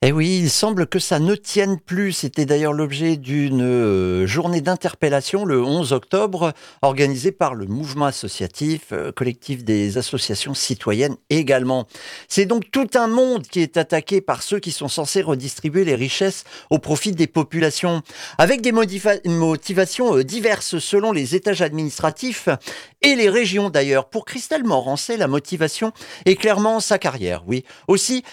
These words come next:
elle s'est découverte une arme de redresseuse de budget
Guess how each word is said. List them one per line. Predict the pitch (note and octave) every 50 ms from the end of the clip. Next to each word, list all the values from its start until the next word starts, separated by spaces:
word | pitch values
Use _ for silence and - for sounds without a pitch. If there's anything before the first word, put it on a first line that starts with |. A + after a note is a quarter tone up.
| -
elle | - G3 F3+
s'est | - A#3 A3
découverte | F#3 F#3 - A3 A3+ G#3+ B3 B3 - - -
une | A3 A3+ G#3 G#3
arme | A3 A3 G3 F#3 G3 G3 F#3+
de | D#3 D#3+ F3+
redresseuse | F3+ D#3 - F#3+ F#3+ - D#3 F3+ E3+ - - F#3 F3 C#3+ C3+
de | C#3 B2+
budget | B2+ B2+ G3+ G3+ F#3+ G3+ B3+ C4